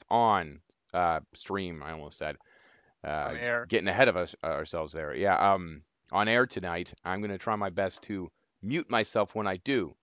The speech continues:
Speaker 1: but it's unlikely I'm gonna get through all of it. I have no idea what the hell is going on. I am not going to a doctor. Um, those waiting rooms are cesspits this time of year,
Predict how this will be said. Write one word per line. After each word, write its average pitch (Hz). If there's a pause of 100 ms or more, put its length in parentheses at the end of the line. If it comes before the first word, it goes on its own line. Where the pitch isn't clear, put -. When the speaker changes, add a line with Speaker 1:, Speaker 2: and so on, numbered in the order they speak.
(680)
Speaker 1:
but 95
it's 92 (120)
unlikely 113
I'm 95
gonna 95
get 90
through 92
all 85
of 71
it. 67
I 82
have 85
no 104
idea 107
what 95
the 76
hell 82
is 110
going 101
on. 90 (240)
I 104
am 92
not 147
going 131
to 110
a 104
doctor. 85 (520)
Um, 90
those 95
waiting 120
rooms 120
are 90 (400)
cesspits -
this 95
time 87
of 80
year, 82